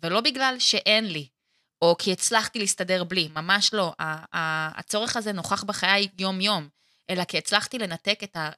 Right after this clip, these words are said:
את המקום הזה של להרגיש אושר ל-, למטרה הספ-, אני מ-, אני מבינה היום שאני אהיה דניאל עם ה-, עם כל המכלול,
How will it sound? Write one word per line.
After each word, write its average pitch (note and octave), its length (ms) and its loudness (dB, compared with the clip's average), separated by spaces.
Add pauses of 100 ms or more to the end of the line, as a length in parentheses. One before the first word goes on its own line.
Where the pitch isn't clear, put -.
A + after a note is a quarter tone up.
את - 120 -16
המקום F3+ 380 -8
הזה F#3 160 -8
של D#3 260 -4 (140)
להרגיש D#3+ 440 -2
אושר C4 480 -2 (460)
ל-, D#3+ 440 -2
למטרה E3 500 -2
הספ-, - 300 -10
אני F3 140 -6
מ-, E3+ 220 -2
אני E3 140 -4
מבינה E3+ 400 0
היום A3+ 220 0
שאני F3 280 -4
אהיה F3+ 100 0
דניאל F3 500 -4 (120)
עם E3 180 -14
ה-, D3 340 -6 (760)
עם F3 180 -14
כל G3+ 220 4 (140)
המכלול, F#3 560 0